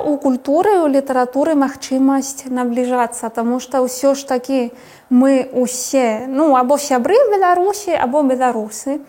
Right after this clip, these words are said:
Мы павінны будзе-, э, будзем потым жыць разам, ствараць разам, бо, э, разбурыць муры, разбурыць рэжым, это вельмі добра.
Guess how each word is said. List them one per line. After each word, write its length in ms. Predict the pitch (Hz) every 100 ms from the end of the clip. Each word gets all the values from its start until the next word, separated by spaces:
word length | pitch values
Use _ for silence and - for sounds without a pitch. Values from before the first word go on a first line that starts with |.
| - - - - -
Мы 400 | 262 294 330 311
павінны 720 | - 277 294 320 311 277 262
будзе-, 480 | 254 294 302 269 262
э, 180 | 269 262
будзем 460 | 247 302 269 262 262
потым 480 | 285 294 269 247
жыць 320 | 233 302 294 269
разам, 540 | 226 226 - 233 302 -
ствараць 580 | - 262 262 254 269 269
разам, 460 | 262 233 233 247
бо, 160 | 233 233 240
э, 720 | 254 254 254 254 254 - 233
разбурыць 720 | 262 247 233 254 269 415 403
муры, 460 | 277 277 294 427 339
разбурыць 480 | 269 240 254 285 277
рэжым, 400 | 254 240 302 320
это 160 | 269
вельмі 320 | 247 240 233 233
добра. 400 | 254 359 403